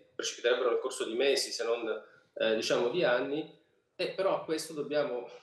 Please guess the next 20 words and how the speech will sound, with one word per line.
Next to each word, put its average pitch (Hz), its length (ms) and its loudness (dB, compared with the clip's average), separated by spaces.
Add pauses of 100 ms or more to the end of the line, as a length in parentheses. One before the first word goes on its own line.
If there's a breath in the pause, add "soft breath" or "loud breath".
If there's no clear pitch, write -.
fa-, 127 360 -2
anche, 117 840 -4
mm, - 520 -8
fare 135 180 2
un, 123 360 -6
dare 143 180 4
un 127 60 2
ulteriore 127 340 0
riscontro 143 540 -2
con 127 160 -2
un, 123 140 -2
un 117 180 -2
dato 135 260 -2
che 117 100 -8
riguarda 117 340 -4
la 113 100 -4
precipitazione - 760 -2
cumulata 127 600 -2
annuale, 135 800 0 (320)
che - 400 -2